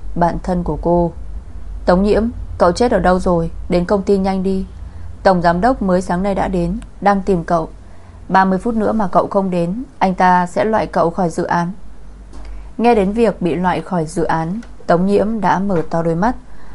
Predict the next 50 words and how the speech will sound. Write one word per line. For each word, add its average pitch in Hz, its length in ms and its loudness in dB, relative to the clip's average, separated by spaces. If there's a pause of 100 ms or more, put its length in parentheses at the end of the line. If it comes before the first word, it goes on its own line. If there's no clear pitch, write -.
(260)
Cô 233 120 6
không 233 200 2
trả 185 160 0
lời 160 440 2
đầu 165 260 2
dây 180 160 0
bên 180 180 0
kia 180 360 2 (120)
mà 160 320 2
trực 160 260 -6
tiếp 247 280 2
chạy 185 240 -2
vào 160 140 -4
nhà 156 140 -4
vệ 151 140 -4
sinh 170 240 -2
chuẩn 151 220 -4
bị. 156 200 -2 (960)
Nhìn 190 280 4
bản 165 160 4
thân 190 160 0
trong 190 200 0
gương, 185 320 2 (440)
Tống 185 200 4
Nhiễm 214 220 0
lấy 175 160 2
nước 254 300 2
vỗ 185 200 2
liên 196 200 0
tục 165 220 -2
lên 170 180 0
mặt. 156 160 -2 (580)
Cô 208 120 4
muốn 185 320 2
thoát 254 220 0
khỏi 165 220 2
giấc 220 200 -2
mơ 196 160 0
vừa 170 180 0
rồi. 151 360 0 (440)
Không 202 240 2
biết 240 220 4
đã 180 160 4
bao 185 180 0
nhiêu 180 200 2
đêm 170 220 2
rồi, 156 300 0 (340)
cô 202 140 4
luôn 196 280 2
mơ 196 220 2